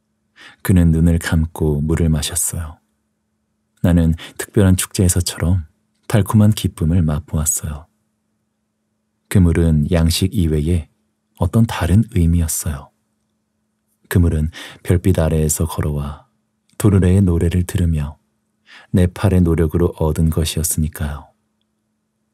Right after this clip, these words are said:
어렸을 적에 나는 내가 받은 성탄 선물이 크리스마스 트리의 불빛,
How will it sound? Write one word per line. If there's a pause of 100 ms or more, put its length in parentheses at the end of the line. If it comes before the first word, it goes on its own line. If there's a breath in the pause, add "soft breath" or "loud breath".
(420)
어렸을
적에
나는 (320)
내가
받은
성탄
선물이 (720)
크리스마스
트리의
불빛,